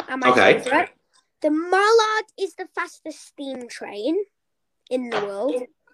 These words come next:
Speaker 1: And the, the Flying Scotsman's number used to be on to the tender,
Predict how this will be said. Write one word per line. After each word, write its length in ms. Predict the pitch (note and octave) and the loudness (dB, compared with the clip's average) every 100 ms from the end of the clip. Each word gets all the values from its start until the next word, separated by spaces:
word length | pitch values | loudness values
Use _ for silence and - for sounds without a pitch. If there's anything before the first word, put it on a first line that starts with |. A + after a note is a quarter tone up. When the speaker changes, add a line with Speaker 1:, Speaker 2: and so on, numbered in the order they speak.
| _ _ _ _ _ _ _ - | _ _ _ _ _ _ _ -2
Speaker 1:
And 500 | D4 D4+ D#4 D#4 D4+ C4 | 2 2 0 -4 -6 -8
the, 760 | D#4 D4+ D4+ D4+ D4 D4 D4+ - _ _ _ _ _ _ _ _ _ _ _ _ _ _ _ _ _ _ _ _ _ _ | -8 -6 -8 -8 -8 -6 -8 -10 _ _ _ _ _ _ _ _ _ _ _ _ _ _ _ _ _ _ _ _ _ _
the 160 | F4+ D4+ | -8 -8
Flying 460 | - F#4 F#4 F#4 F4+ | -4 0 0 0 -4
Scotsman's 1300 | - F4 E4+ - - A#3+ G#3 A3+ C#4+ C4+ C4+ - - _ - | -2 0 0 -4 -16 -14 -10 -6 -6 -6 -12 -12 -20 _ 0
number 720 | C#4+ D4+ D#4 D#4+ D4+ C#4+ A#3+ A3 A#3 E4 _ _ _ _ | 2 6 6 4 2 0 -2 -6 -4 -6 _ _ _ _
used 340 | - C#4+ D#4+ - | -2 4 4 2
to 60 | |
be 120 | B3+ D4 | 0 2
on 200 | C#4+ C#4+ - _ | 2 -2 -8 _
to 140 | - C#4 | -6 -4
the 120 | C4 | -6
tender, 600 | - - C#4 D#4 E4+ | -8 -6 -2 2 4